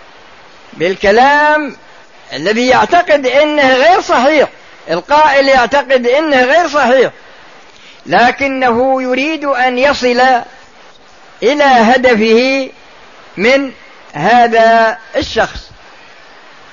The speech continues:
ولهذا تجدون كثير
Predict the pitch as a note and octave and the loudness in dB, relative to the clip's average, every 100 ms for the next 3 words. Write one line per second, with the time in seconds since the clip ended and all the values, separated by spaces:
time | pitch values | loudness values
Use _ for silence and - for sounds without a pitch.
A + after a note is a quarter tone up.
0 | - - - D3 G#3+ A3+ A3 C#4 C4+ C4 | -20 -20 -6 -2 2 2 2 2 2 2
1 | A#3 A#3 A#3 A#3+ C4+ B3 G#3+ A#3 G#3+ D4 | 2 -2 -2 -4 -2 -2 0 -2 0 0
2 | D#4 C#4+ F3+ | 0 0 -2